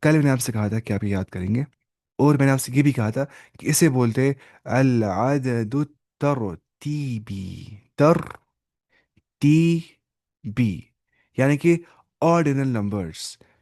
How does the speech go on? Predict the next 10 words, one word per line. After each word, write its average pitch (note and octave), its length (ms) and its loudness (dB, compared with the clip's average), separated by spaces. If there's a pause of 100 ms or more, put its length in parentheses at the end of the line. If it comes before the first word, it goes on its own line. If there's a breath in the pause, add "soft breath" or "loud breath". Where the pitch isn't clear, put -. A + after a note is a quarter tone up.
ویسے C#3+ 240 4
نمبرز C3 580 2 (280)
جہاں B2+ 200 0
پہ C#3 160 -4
آرڈر C3 220 0
ہوتا F#2+ 200 -4
ہے، F#2+ 160 -8
فرسٹ، - 340 -4 (180)
سیکنڈ، C3+ 340 -4
تھرڈ، B2 300 -2